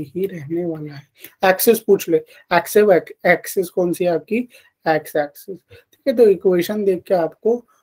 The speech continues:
समझ जाना है कि किस तरफ आपका parabola बनेगा।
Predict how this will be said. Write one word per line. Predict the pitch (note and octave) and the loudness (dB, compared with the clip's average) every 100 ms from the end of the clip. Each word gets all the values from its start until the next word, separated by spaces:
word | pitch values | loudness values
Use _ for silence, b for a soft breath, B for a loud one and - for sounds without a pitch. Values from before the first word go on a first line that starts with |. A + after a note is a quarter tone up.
| _ | _
समझ | - F#3+ G3 F#3+ | -4 -2 0 0
जाना | F#3+ E3+ D#3 D#3 | 2 2 -2 -4
है | D#3 E3 A3 | -4 -6 -6
कि | A3 F#3+ - _ _ | -8 -10 -12 _ _
किस | F3+ - | -8 -6
तरफ | E3 D3+ D#3 | -6 -4 -6
आपका | D3 - F3 | -8 -8 -10
parabola | - D#3 E3 D#3+ D#3+ G3 B3 b b b _ D#3+ | -8 -8 -6 -4 -2 0 -2 b b b _ -2
बनेगा। | E3 D#3+ E3 E3+ D3+ | 0 2 2 0 -4